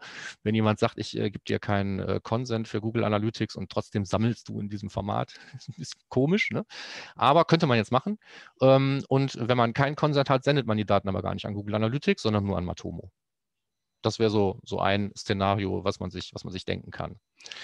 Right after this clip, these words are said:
Und wenn man das, was ich eben so als Kritikpunkt angesprochen habe, zu Ende denkt,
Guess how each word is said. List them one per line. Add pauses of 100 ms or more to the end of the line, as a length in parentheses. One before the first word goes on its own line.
(300)
Und
wenn
man
das,
was
ich
eben
so
als
Kritikpunkt
angesprochen
habe,
zu
Ende
denkt,